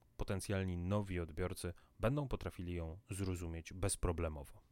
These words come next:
Innymi słowy, żeby być autorytetem, trzeba mówić tak, żeby wszyscy nas zrozumieli. I tu nie ma magii, tu jest ćwiczenie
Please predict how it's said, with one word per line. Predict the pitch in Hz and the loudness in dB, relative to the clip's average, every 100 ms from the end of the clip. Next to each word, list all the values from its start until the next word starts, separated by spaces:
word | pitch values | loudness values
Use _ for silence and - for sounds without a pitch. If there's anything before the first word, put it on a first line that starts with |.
| - _ _ _ _ - - - - - - | -20 _ _ _ _ -20 -18 -16 -18 -12 2
Innymi | 107 101 110 143 92 | 4 6 6 6 2
słowy, | - 85 80 135 | 0 -2 0 -2
żeby | 127 98 85 | -2 -2 0
być | 92 95 | 0 2
autorytetem, | 82 87 82 - 78 107 - | 2 0 -2 -4 -4 -4 -2
trzeba | - 117 | -2 2
mówić | 101 92 92 - - | 2 2 -4 -8 -2
tak, | 85 - - - _ | -2 -2 -8 -20 _
żeby | - 170 | -4 -2
wszyscy | 165 - 90 - | 0 -2 -4 -2
nas | 104 98 - - | 0 0 -2 -4
zrozumieli. | 95 101 101 98 95 85 80 - _ - - - - - | 2 4 4 4 2 0 -2 -10 _ -20 -20 -20 -14 2
I | 117 | 2
tu | - 113 - | 4 2 4
nie | 110 120 | 4 6
ma | 113 | 6
magii, | 98 92 95 90 87 104 190 - - - - - - - - - | 6 6 6 4 0 -2 -2 -4 -16 -20 -20 -20 -20 -20 -20 -6
tu | - 175 190 | 6 8 8
jest | 147 131 - - - | 6 6 2 -6 -14
ćwiczenie | - - - 117 - 117 113 107 104 | -6 -6 -4 0 4 6 6 4 2